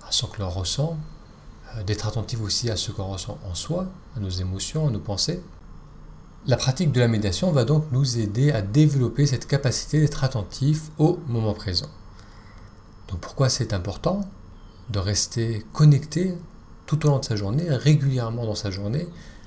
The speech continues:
à ce qui se passe autour de soi et en soi, pour plusieurs raisons. D'une part, cela va nous éviter de nous perdre dans nos pensées, dans notre dialogue interne. On sait désormais que les pensées génèrent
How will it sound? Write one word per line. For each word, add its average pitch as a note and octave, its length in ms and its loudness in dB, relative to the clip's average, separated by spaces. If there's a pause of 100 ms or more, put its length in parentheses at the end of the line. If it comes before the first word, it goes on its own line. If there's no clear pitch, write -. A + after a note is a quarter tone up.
(220)
à - 100 -6
ce - 120 -2
qui - 100 -8
se - 100 -2
passe A2 300 -4
autour - 220 -6
de G2 120 -2
soi A2+ 320 -6 (500)
et G2+ 80 -2
en F2 80 0
soi, F#3 340 0 (800)
pour - 120 -8
plusieurs G#2 280 2
raisons. G2+ 320 4
D'une A#2+ 220 2
part, C3+ 420 2 (360)
cela A2+ 500 4
va G#2+ 260 0
nous B2+ 320 4
éviter C#3+ 600 4 (400)
de C3 120 8
nous D#3+ 140 6
perdre D3+ 320 4
dans C3 100 4
nos A#2+ 120 2
pensées, E3 480 2
dans D3 100 4
notre B2 220 -2
dialogue G#2+ 340 4
interne. D3 380 2
On B2+ 60 4
sait C#3+ 240 4
désormais B2 680 4 (440)
que D#3+ 320 6 (280)
les C3 160 8
pensées C#3+ 640 6 (280)
génèrent B2+ 560 4